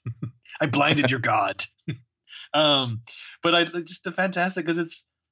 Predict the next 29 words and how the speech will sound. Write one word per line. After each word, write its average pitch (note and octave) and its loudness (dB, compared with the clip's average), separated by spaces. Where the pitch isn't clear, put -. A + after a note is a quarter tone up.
it's E3+ -2
Spencer F#3 0
who's B2+ 0
all C3 4
about, B2 2
like, G#2 -4
containing B2 0
her A2 4
insides, G#2+ -2
and A2 0
here C#3 4
is C3+ 2
this C#3 0
guy G2 2
who's, A2 -2
like, G#2+ -2
trained, A#2+ 0
you B2+ -2
know, A#2 2
to A#2+ -6
read A#2+ 0
parts B2 0
of A2+ -4
the A2 -2
body. A2 0
<laughs> - -20
He's B2 -4
just - -4
like, B2 0